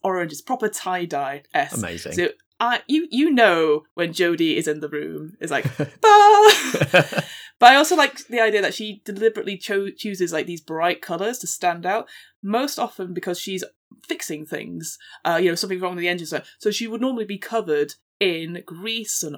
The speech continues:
Speaker 1: oil, like, everywhere. Like, her hair's probably quite mucky and stuff like that. So she's like, "Well, you know, if you need, if you need me in a stretch or, or in a pinch, you know who I am because I'm wearing these beautiful, bright,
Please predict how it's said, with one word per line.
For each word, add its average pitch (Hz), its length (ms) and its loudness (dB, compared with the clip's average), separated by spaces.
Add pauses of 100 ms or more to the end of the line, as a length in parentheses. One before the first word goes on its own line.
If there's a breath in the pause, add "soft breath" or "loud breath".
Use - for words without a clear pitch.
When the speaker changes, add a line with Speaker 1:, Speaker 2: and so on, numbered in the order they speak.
Speaker 1:
oil, 196 340 -4
like, 147 280 -8
everywhere. 170 400 -2
Like, - 200 -6
her 180 180 -4
hair's 196 300 0
probably 165 200 -10
quite 156 280 -8
mucky 180 320 -6
and 165 100 -12
stuff 165 220 -8
like 156 120 -4
that. 165 140 -2 (260 loud breath)
So 185 280 6 (200 soft breath)
she's 196 160 -6
like, 180 120 2
"Well, 240 360 2
you 247 120 0
know, 196 40 2
if 185 100 -2
you 233 60 -4
need, 254 240 -2
if 208 120 -12
you 214 60 -10
need 226 180 -8
me 202 100 -8
in 185 180 -6
a - 40 -4
stretch - 400 -6
or, 180 100 -6
or - 100 -6
in 156 80 -6
a - 40 -10
pinch, 311 320 -6 (180 soft breath)
you 170 160 -6
know 226 180 2
who 190 120 -2
I 160 100 0
am 160 280 0 (100)
because 147 380 -10
I'm 151 140 -10
wearing 151 220 -8
these 151 140 -10 (260)
beautiful, 175 520 -8
bright, 156 500 -6